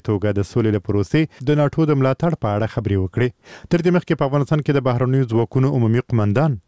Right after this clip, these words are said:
جنرال سکاټ میلر د تېرې پنجشنبې په ورځ د افغانستان د دفاع له مرستیال وزیر شاه محمود میاخیل سره د افغانستان شمال ته د سفر پر مهال د افغان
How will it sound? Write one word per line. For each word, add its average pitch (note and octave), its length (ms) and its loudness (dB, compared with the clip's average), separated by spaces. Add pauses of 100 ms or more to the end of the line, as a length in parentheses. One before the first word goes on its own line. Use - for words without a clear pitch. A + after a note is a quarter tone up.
جنرال A2 360 -2
سکاټ - 320 -4
میلر D3 320 2
د - 400 -10
تېرې F3 340 0
پنجشنبې D3 440 0
په A2+ 60 -4
ورځ G#2 220 0
د - 100 0
افغانستان G#2+ 380 -2
د G2+ 160 0
دفاع A2+ 260 -2
له G#2+ 120 0
مرستیال G#2 440 -2
وزیر A2+ 240 0 (300)
شاه C#3 240 0
محمود C3 400 0
میاخیل A#2+ 460 0
سره G#2+ 160 0
د G#2 160 -2
افغانستان G#2+ 460 -2
شمال C3 340 0
ته D3+ 60 2 (340)
د C#3 120 0
سفر D#3 280 0
پر D3+ 240 0
مهال C#3+ 300 0
د A#2+ 160 2
افغان C3+ 300 -2